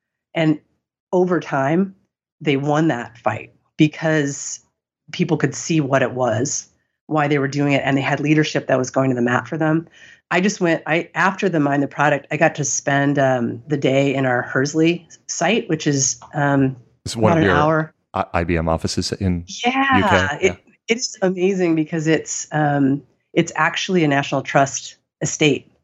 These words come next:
Speaker 1: that I B M bought, I think maybe in the seventies.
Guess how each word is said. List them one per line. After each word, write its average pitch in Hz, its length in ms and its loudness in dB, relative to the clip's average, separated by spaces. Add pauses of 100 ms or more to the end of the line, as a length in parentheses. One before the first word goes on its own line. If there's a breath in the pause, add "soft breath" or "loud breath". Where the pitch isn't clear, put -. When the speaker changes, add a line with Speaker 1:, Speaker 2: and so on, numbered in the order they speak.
(460)
Speaker 1:
that 147 240 2
I 147 80 0
B 151 140 0
M 147 80 2
bought, 147 220 0
I - 40 -6
think 156 220 -4
maybe 151 240 0
in 139 60 2
the 135 60 -4
seventies. 165 680 -2